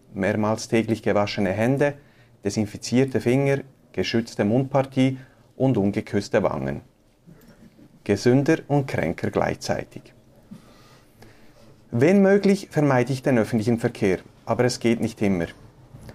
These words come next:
Die Passagiere in der Tram sitzen ordentlich mit dem notwendigen Abstand zum Nachbar.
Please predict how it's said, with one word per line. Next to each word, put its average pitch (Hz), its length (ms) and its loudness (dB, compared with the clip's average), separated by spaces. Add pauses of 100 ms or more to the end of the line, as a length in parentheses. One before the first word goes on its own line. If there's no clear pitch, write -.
(260)
Die 113 60 -2
Passagiere 127 580 2
in 147 100 2
der 123 140 0
Tram 135 320 2
sitzen 135 460 0
ordentlich 143 540 2
mit 131 200 0
dem 117 120 4
notwendigen 131 720 0
Abstand 120 480 -2
zum 151 140 2
Nachbar. 107 560 0